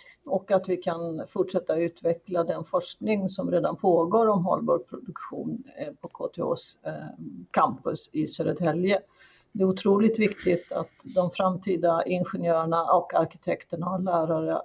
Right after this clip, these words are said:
eh, ingenjörer har med sig ett gediget kunnande om hållbar utveckling och att den forskning som K T H bedriver i bred bemärkelse verkligen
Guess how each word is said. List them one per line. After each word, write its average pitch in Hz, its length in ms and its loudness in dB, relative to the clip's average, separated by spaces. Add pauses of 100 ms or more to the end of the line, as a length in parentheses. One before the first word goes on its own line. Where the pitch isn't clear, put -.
(200)
eh, 165 180 -6
ingenjörer 170 680 -2 (320)
har 202 180 4
med 185 280 2
sig 185 140 -8
ett - 80 -20
gediget 170 460 2
kunnande 165 500 -4
om 175 120 -2
hållbar 170 420 2
utveckling 180 800 -4
och 170 160 -6
att 180 140 -4
den 156 220 0
forskning 220 580 0
som 196 160 -6
K 185 140 -4
T 180 100 -4
H 180 100 2
bedriver 156 520 -4
i 165 140 -2
bred 185 420 4
bemärkelse 180 760 -4
verkligen 165 560 -4